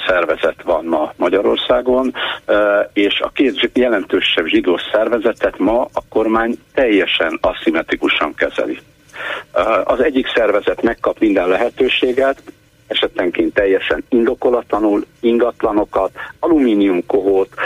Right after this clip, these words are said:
ö, ö, vágóhidat, ö, kormánytámogatást, visszanemtérítendő kölcsön, stb. stb., ö,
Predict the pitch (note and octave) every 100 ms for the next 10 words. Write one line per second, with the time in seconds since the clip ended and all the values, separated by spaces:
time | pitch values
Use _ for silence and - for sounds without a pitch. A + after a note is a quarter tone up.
0 | G2 - G2+ G2 F#2 F2+ - - - -
1 | F#2 F2 F2 E2+ _ _ _ D3+ E3 A#2
2 | G#2 - - F2+ F2 - - - - -
3 | E4+ C3+ G#2+ - F2+ F2 - E2+ - E2+
4 | E2+ - - E3 D3+ A#2+ G2 - F#2 F2
5 | - F2 E2+ F2 F#2 F2 - E2 - A2+
6 | - - B2+ C3 - B2+ A2+ G2 - -
7 | - - G2 G2